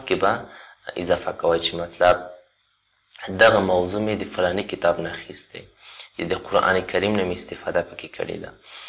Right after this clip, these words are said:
د فلاني کتاب نه مې پکې استفاده کړې ده، لیکونکی یې دغه دی،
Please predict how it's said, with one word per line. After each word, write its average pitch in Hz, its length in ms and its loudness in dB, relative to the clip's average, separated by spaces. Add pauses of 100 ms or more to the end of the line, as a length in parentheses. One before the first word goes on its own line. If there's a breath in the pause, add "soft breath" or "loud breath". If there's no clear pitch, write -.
(160 loud breath)
د 92 340 2
فلاني 98 320 0
کتاب 101 360 2
نه 95 100 -6
مې 87 160 -10
پکې - 180 -14
استفاده 85 560 -6
کړې 82 280 -12
ده، 85 60 -2
لیکونکی 85 520 -2
یې 90 100 4 (100)
دغه 82 280 4
دی، 82 120 -6